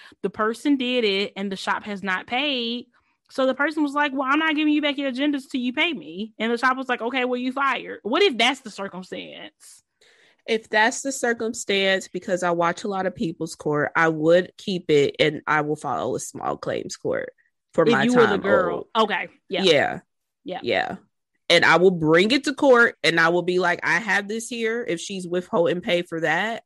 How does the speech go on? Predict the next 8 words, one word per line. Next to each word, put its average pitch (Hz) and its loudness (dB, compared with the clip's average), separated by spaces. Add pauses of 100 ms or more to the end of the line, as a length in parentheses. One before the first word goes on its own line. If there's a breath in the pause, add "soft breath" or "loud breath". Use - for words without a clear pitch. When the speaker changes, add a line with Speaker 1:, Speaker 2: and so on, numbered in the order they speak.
(100)
Speaker 2:
it's 185 -2
Speaker 1:
Mm-hmm. 226 -4
Speaker 2:
here. 202 -2 (1040)
Speaker 1:
Yeah. 214 -2
Speaker 2:
Make 180 2
this 165 -2
verdict. 131 0 (360)
Speaker 1:
Yeah. 208 -6